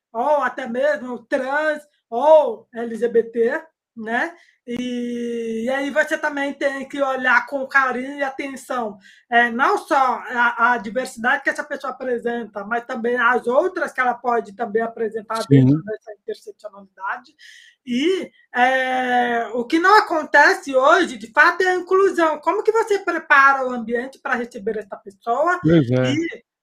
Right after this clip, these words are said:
Speaker 1: é, eu já ouvi, só pra você ter uma ideia, eu já ouvi um gestor falar que, é, ele prefere contratar um intérprete de Libras do que in-, incentivar a equipe a aprender Libras pra se comunicar com a pessoa.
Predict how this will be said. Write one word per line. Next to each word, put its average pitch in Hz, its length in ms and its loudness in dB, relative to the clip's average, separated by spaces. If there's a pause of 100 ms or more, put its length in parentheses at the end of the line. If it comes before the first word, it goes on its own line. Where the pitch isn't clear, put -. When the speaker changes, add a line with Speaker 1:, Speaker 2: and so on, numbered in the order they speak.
Speaker 1:
é, 254 400 2
eu 294 100 2
já 370 160 4
ouvi, 359 380 6 (240)
só 302 180 -2
pra 370 140 -4
você 359 200 -4
ter 359 120 -6
uma 330 200 -4
ideia, 233 340 0
eu 254 120 0
já 285 180 2
ouvi 285 400 -4
um 320 200 -8
gestor 311 640 2
falar 277 380 2
que, 294 260 -12 (360)
é, 254 260 -2
ele 269 120 -4
prefere 311 520 0
contratar 349 640 2
um 277 40 -6
intérprete 302 640 -2
de 220 120 -10
Libras 233 520 -4
do 240 160 -14
que 285 140 -10
in-, 285 880 -10
incentivar 320 680 4 (520)
a 277 160 4
equipe 339 520 -4 (200)
a 277 180 6
aprender 294 640 0 (380)
Libras 285 560 -2
pra - 140 0
se 349 140 -6
comunicar 320 500 -4
com 330 80 -8
a - 40 -8
pessoa. 220 400 -14